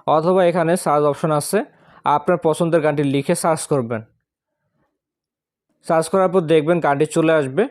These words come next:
গানটি শুনতে কেমন সেটা বোঝার জন্য গানের পাশে দেখুন প্লে অপশন আছে, এখানে ক্লিক করবেন। আপনারা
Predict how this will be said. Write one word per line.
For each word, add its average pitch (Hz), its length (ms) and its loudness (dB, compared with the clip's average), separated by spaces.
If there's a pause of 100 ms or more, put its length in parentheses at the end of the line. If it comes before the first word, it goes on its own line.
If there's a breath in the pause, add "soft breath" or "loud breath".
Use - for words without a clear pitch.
(360 soft breath)
গানটি 151 300 0
শুনতে 180 180 2 (120)
কেমন 151 320 2
সেটা 151 220 0
বোঝার 143 280 0
জন্য 156 160 2 (120)
গানের 139 280 -2
পাশে 147 280 0
দেখুন 156 220 0 (380 soft breath)
প্লে 170 100 2 (120)
অপশন 170 280 -2
আছে, - 160 -6
এখানে 170 240 0
ক্লিক 202 260 2
করবেন। 117 300 -4 (1700)
আপনারা 156 340 0